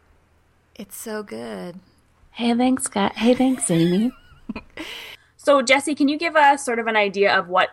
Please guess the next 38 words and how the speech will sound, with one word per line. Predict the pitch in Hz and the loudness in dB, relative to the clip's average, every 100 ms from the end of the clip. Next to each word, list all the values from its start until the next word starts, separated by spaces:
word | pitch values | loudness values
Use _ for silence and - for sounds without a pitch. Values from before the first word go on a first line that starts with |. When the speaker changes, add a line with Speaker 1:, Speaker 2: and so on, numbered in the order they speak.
| _ | _
Speaker 3:
your | 202 190 175 175 | -2 2 4 2
typical, | - - 311 277 277 240 233 | -2 -6 -4 -4 0 2 4
and | 214 | 2
I'm | 214 | 2
using, | 214 202 202 | 0 0 -2
like, | 180 - | -4 -2
air | 170 165 | -2 -2
quotes | - 226 226 - | -2 -2 -2 -6
for | - | -10
typical. | 214 202 214 233 226 240 254 | -8 -8 -6 -4 -2 -4 -6
You | 285 | 0
can | 294 | 2
see | 214 | 4
that | 196 214 | 2 0
'cause | 208 | 0
we're | 196 202 | 0 2
on | |
Speaker 2:
I | 208 | 2
can | 180 | 0
Speaker 3:
video, | 147 165 | -2 -2
Speaker 2:
see | 202 | 2
Speaker 3:
but | 208 | 2
the | 160 | 2
Speaker 2:
them, | 254 | 4
yeah, | 381 | 4
Speaker 3:
people | 349 480 | 6 6
Speaker 2:
but | |
they | 240 | 6
Speaker 3:
listening | 254 254 196 214 | 4 4 2 0
Speaker 2:
can't, | |
the | 208 | 0
Speaker 3:
can't, | 190 - | 0 -2
Speaker 2:
people | 220 - 165 | -10 -14 -6
Speaker 3:
can't | 170 | -6
Speaker 2:
can't | 190 | -4
Speaker 3:
see | 190 | -4
that. | 127 | -4
Speaker 2:
see. | 123 | -4